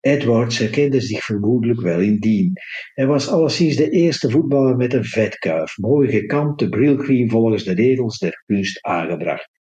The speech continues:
De kuif trots in de lucht. Zijn welbewuste uiterlijk stak schriel af tegen de ouderwetse kapsels van zijn collega's. Het enigma van Dean, de onbereikbaarheid en de vernieuwing, zat Edwards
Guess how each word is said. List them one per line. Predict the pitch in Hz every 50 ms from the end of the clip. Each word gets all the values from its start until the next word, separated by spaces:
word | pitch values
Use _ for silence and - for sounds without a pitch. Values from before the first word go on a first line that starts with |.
| _ _
De | _ - 120 - -
kuif | - 117 110 98 90 87 - - - _
trots | - - - 92 87 92 - - - - - -
in | 104 92
de | 87 87
lucht. | 90 104 113 - 117 113 113 - - - - - - -
Zijn | - - - 123 120 107
welbewuste | 139 180 190 185 185 120 120 139 170 - - - -
uiterlijk | - 147 139 147 139 143 - - 85 98 120 - - - - -
stak | - - - 151 139 139 -
schriel | - - - 165 165 170 -
af | - - 156 - - -
tegen | - 131 127 120 113 107
de | 107 - -
ouderwetse | 147 147 160 143 120 113 120 131 139 131 - - 214 - - -
kapsels | 190 180 180 185 - - 117 117 -
van | - 120 107
zijn | 98 104 101 95
collega's. | 92 - 87 80 80 76 76 76 - - 76 - - - - _ _ _ _ _ _
Het | - 98 -
enigma | - - 131 127 135 135 143 139 131 - 117 117 107 92
van | 98 98 92 92
Dean, | 92 90 87 90 90 104 - - - - _ -
de | - -
onbereikbaarheid | - 110 95 95 92 90 87 92 98 98 92 - 104 90 87 87 - - - - - - - - - - - - - _
en | _ - 92 85 87
de | 87 85 -
vernieuwing, | - 85 85 87 104 123 139 139 123 110 104 104 110 - - - - - _
zat | - - - - - - -
Edwards | - - - - - - 73 - - - - - - - - _ _